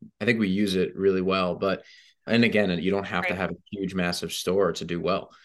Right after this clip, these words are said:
Speaker 2: No.
Speaker 1: Um, so I think we had, like, nine, nine people total, or, like, you know, in total people, maybe it was, like, twelve.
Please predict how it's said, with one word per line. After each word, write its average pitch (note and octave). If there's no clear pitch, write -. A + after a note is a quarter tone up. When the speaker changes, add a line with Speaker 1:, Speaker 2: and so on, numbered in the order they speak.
Speaker 2:
No. G#3
Speaker 1:
Um, -
so A2
I A2
think B2
we C#3+
had, C#3+
like, A#2
nine, A2
nine A2+
people A2+
total, G#2+
or, G2+
like, F#2+
you F#2+
know, F#2
in F#2+
total F#2+
people, F#2
maybe F2+
it -
was, F2+
like, F2+
twelve. E2+